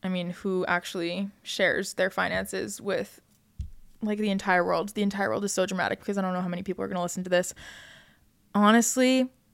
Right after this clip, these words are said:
I've seen creators that have ten thousand subs-, or, like, followers on TikTok make six figures. Again, six figures is also really broad because six figures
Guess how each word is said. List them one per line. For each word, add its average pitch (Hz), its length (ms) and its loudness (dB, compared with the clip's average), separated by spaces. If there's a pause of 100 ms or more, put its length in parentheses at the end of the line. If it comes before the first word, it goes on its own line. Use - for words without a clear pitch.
(380)
I've 233 180 8
seen 247 340 2
creators 214 600 2
that 180 180 6
have 180 220 2
ten 214 200 0
thousand 214 580 4 (100)
subs-, - 480 -4
or, 196 180 6
like, 175 240 0 (240)
followers 208 580 4 (120)
on 190 140 2
TikTok 233 520 2 (480)
make 202 160 4
six - 260 0
figures. 185 520 2 (340)
Again, 202 240 2
six - 240 -4
figures 254 320 0
is 190 120 -2
also 180 180 -2
really 185 220 0
broad 175 340 2
because 185 160 -8
six - 220 -6
figures 185 560 0